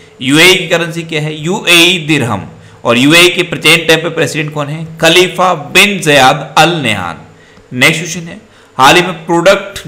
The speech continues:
design firm कैलिडोस्कोप का अधिग्रहण किसने किया है? तो कैलिडोस्कोप ये एक product design firm है, इसका अधिग्रहण कर लिया है Infosys ने। तो इस question का B ऑप्शन सही है।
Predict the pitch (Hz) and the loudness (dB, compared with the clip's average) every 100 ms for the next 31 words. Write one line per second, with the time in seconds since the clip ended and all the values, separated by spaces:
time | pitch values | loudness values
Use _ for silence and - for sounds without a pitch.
0 | 127 127 151 151 165 170 - 135 92 - | -6 -2 2 4 2 0 0 0 0 -10
1 | - - - _ _ _ _ _ 175 175 | -18 -20 -20 _ _ _ _ _ 2 4
2 | 202 185 196 196 - 143 107 - - - | 4 4 4 2 -2 -2 -4 -6 -18 -20
3 | - 175 151 - 147 156 156 151 - - | -6 -4 -2 0 2 2 2 2 2 -2
4 | 117 110 - 90 80 78 - - - _ | -8 -12 -14 -16 -16 -18 -20 -20 -20 _
5 | - 180 - 185 175 185 180 202 196 - | -8 -8 -4 0 2 4 4 2 0 -4
6 | 131 101 - 110 151 185 190 190 - - | -8 -10 -8 -2 0 2 2 -2 -12 -2
7 | 180 180 - - 139 131 135 151 160 - | 0 0 -4 -8 -6 -2 2 2 0 -2
8 | 135 101 101 76 - - 175 - 139 143 | -2 -2 -8 -12 -12 -6 -4 0 0 0
9 | 156 165 165 143 127 120 123 - 135 104 | 2 0 2 -2 0 -2 -2 -4 -6 -8
10 | 98 95 101 - 76 - 139 - 165 - | -10 -14 -16 -20 -20 -14 -12 -12 -12 -12
11 | 160 165 160 - - - - 127 170 - | -12 -14 -14 -16 -20 -20 -14 0 2 2
12 | 123 - 117 - 82 82 | -2 -8 -14 -16 -16 -20